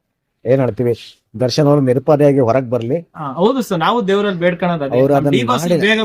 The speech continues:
Speaker 2: ಬರ್ಲಿ ಅಂತ ಬೇಡ್ಕೊತೀವಿ
Speaker 1: ಅವ್ರ
Speaker 2: ನಾವು.
Speaker 1: ಆ ಕೆಲ್ಸ ಮಾಡದೇ ಇದ್ರೆ ನಮಗೂ ಖುಷಿ.
Speaker 2: ಹಾ.
Speaker 1: ಯಾಕಂದ್ರೆ ನಾವು
Speaker 2: ಸರ್,
Speaker 1: ಅವ್ರನ್ನ
Speaker 2: ಮಾಡಿರಲ್ಲ ಸರ್, ನಮ್ಗೆ ಗ್ಯಾರಂಟಿ ಇದೆ ಸರ್, ಮಾಡಿಲ್ಲ ಅಂತ.
Speaker 1: ಸರ್, ನಾನ್ ಏನ್ ಹೇಳ್ತಾ
Speaker 2: ಮತ್ತೆ ಈ
Speaker 1: ಇದ್ದೀನಿ?
Speaker 2: ವಿಡಿಯೋದವ್ರು ಇದಾರಲ್ಲ, ಫುಲ್ ಎಲ್ಲ ಎತ್ಕೊಡ್ತಾ ಇದ್ದಾರೆ ವಿಡಿಯೋ.
Speaker 1: ನಾನ್, ನಾವೇನ್ ಹೇಳ್ತಾ ಇದೀನಿ ಗೊತ್ತಾ ಸರ್,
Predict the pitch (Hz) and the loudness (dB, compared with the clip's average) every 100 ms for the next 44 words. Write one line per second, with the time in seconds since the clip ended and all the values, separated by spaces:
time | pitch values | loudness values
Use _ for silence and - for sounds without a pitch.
0 | 196 190 190 185 190 170 127 117 117 113 | 0 0 0 -2 -2 -2 0 -2 -2 -2
1 | 113 - 113 113 113 131 123 104 139 139 | -4 -4 -6 -4 -6 -4 -2 0 2 2
2 | 127 135 110 131 127 110 131 147 - 151 | 2 -2 -4 -4 -4 -8 -8 -8 -8 -8
3 | 131 101 120 123 113 131 139 139 135 190 | -6 -6 -6 -4 -2 0 2 2 0 -2
4 | 208 226 214 190 175 165 156 214 226 185 | -4 -2 -2 -2 -2 -2 0 0 0 0
5 | 202 214 202 190 180 180 156 160 185 175 | 0 -2 -2 -4 -4 -4 -2 -2 -2 -2
6 | 165 156 151 156 - 165 147 180 185 170 | -4 -6 -10 -12 -6 -2 2 4 2 0
7 | 165 143 117 277 294 277 262 226 220 202 | -2 -4 -8 -4 -4 -2 -2 0 -2 0
8 | 196 180 143 - 240 226 214 208 170 170 | 0 -2 -6 -6 -2 0 0 0 -2 -4
9 | 190 175 170 156 143 143 - _ - 160 | -2 0 -2 -4 -8 -12 -18 _ -10 -2
10 | 143 147 156 160 208 190 151 127 113 101 | -2 0 0 2 2 2 2 -2 -4 -8
11 | 107 113 | -6 -6